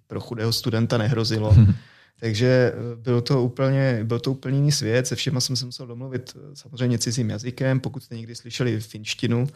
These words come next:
Speaker 2: <laughs>
Speaker 1: tak to je opravdu, opravdu cizí jazyk, to jako ti by mohli mluvit i mimozemšťani. Takže se s tím pojí taková jedna veselá historka, že když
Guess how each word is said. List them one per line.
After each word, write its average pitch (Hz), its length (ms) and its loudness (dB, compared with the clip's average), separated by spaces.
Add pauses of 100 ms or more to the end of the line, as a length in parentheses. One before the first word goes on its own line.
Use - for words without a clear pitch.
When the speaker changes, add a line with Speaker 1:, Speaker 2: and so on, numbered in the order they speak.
(220)
Speaker 2:
<laughs> 202 260 12
Speaker 1:
tak 117 320 6
to 127 160 4
je 127 120 6
opravdu, 123 600 4
opravdu 127 420 4
cizí 131 300 4
jazyk, 127 420 4
to 117 280 -2
jako 117 320 -4 (640)
ti - 200 -18
by 131 60 -12
mohli 117 260 -6
mluvit 120 300 4
i 123 60 2
mimozemšťani. 117 800 0 (680)
Takže 117 260 0
se 123 120 -2
s 117 40 -4
tím 123 180 2
pojí 127 200 4
taková 127 400 2
jedna 123 220 2
veselá 120 320 2
historka, 120 520 0
že 117 260 0 (840)
když - 480 2